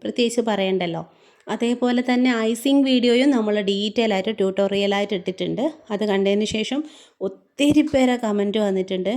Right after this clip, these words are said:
നല്ല രീതിയിൽ ഐസിങ് പെർഫെക്റ്റായി, ഇതുവരെ റെഡി ആവാത്തതൊക്കെ റെഡിയായി എന്നൊക്കെ പറഞ്ഞിട്ട്.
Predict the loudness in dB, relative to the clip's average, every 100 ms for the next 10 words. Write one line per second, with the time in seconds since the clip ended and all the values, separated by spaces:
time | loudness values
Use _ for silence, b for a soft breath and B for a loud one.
0 | -6 _ -6 -2 0 2 2 0 -2 -2
1 | -2 -4 -4 -4 -4 -2 -4 -4 -4 -2
2 | -2 -2 B B B B _ -8 0 2
3 | 4 2 0 0 -2 -2 -2 -2 -2 -4
4 | -2 0 0 0 -2 0 0 -2 -2 -6
5 | -6 -8 -10